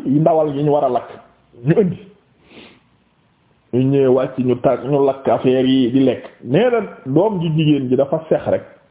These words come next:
Dafa sex affaire bi. Ne mais papa, ne ko mais papa, sama baay, mais bii moo gën a neex yi nga fi mës a indi yépp.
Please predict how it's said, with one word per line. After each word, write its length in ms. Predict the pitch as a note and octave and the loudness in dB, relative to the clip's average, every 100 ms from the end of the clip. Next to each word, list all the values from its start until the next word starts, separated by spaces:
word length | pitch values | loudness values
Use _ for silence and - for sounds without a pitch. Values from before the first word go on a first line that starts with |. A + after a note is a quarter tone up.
| _ _ _ _ _ _ _ _ _ | _ _ _ _ _ _ _ _ _
Dafa 240 | C#3 D#3+ A3 | -4 -2 0
sex 120 | A3 G#3 | -2 -2
affaire 300 | F#3+ F#3 D3 A2+ | -2 0 -2 -4
bi. 80 | - - _ _ _ _ _ _ _ _ _ _ _ | -12 -16 _ _ _ _ _ _ _ _ _ _ _
Ne 200 | E3 G3 | 0 2
mais 220 | G3 G3+ | 2 0
papa, 720 | G3 A3 A3 A#3 F#4+ - - _ _ _ _ | 2 0 0 -2 -4 -8 -20 _ _ _ _
ne 160 | - F#3+ | 0 2
ko 120 | G#3+ | 0
mais 240 | G#3 G#3+ G3 | -2 -2 0
papa, 480 | F#3 A3 G3+ F#3+ - | 0 0 0 -2 0
sama 180 | G#3+ | 0
baay, 280 | G#3+ F#3 D3+ - | 0 -2 -2 0
mais 320 | E3 A#3 - - - _ - - | 2 2 -2 -18 -20 _ -20 -8
bii 440 | F3+ D#3 G#4 A4 F#4+ | 0 4 4 2 2
moo 300 | D4 F4+ C4+ | 2 2 0
gën 160 | C4 F4+ | 0 0
a 60 | D#4 | 0
neex 340 | C#4 D4 C#4+ | 2 0 2
yi 140 | A3+ | 0
nga 120 | F#4+ F4 | 2 -2
fi 100 | D#4+ | 0
mës 180 | C#4+ - | -2 0
a 60 | A#3+ | 0
indi 160 | F#3+ | 2
yépp. 100 | F3 | 2